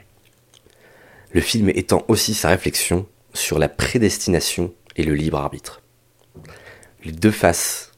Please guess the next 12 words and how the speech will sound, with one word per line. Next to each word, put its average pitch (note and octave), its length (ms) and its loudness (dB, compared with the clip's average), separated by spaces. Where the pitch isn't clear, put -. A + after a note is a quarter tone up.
de - 60 -6
cette - 260 -6
même D2+ 140 -2
pièce - 500 -2
étant - 220 -4
représentées D#2+ 520 0
par C#2+ 220 -6
l'oracle D2+ 520 -2
et - 60 -4
ses - 180 -2
disciples. - 480 -8
L'oracle, E2+ 560 2